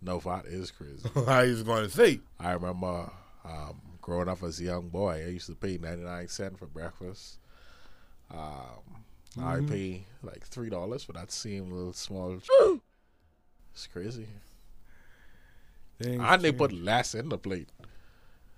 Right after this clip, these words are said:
Speaker 2: Bro,
Speaker 1: So.
Speaker 2: I have to get my tuna and grits for three dollars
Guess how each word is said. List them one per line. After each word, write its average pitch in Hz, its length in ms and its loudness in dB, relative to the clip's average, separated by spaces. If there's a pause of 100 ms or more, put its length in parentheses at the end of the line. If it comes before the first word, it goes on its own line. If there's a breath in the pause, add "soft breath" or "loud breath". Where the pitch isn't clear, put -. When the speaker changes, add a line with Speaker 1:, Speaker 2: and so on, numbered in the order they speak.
(340 soft breath)
Speaker 2:
Bro, 123 280 4
Speaker 1:
So. - 220 -12 (580 soft breath)
Speaker 2:
I 127 120 4
have 143 180 4
to 127 80 -2
get 127 180 2
my 120 160 2
tuna 127 320 2
and 113 120 2
grits 107 200 -2
for - 120 -10
three 120 220 -2
dollars 107 460 0